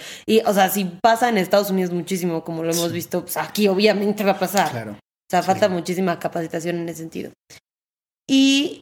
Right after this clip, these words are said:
Speaker 1: la otra razón es que, aunque hayan confesado a varios asesinatos,
Speaker 2: Ujú.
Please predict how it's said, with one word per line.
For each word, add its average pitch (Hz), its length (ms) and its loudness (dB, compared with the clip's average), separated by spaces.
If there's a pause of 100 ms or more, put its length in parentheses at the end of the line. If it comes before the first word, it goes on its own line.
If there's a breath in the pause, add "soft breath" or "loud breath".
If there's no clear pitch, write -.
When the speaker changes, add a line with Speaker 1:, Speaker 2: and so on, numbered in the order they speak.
Speaker 1:
la 208 200 6
otra 214 200 4
razón 190 680 2
es 190 180 -2
que, - 240 0
aunque 196 680 0 (120)
hayan 254 300 4
confesado 175 440 0
a 175 40 4
varios 175 260 2
asesinatos, 165 880 -8
Speaker 2:
Ujú. 127 220 -4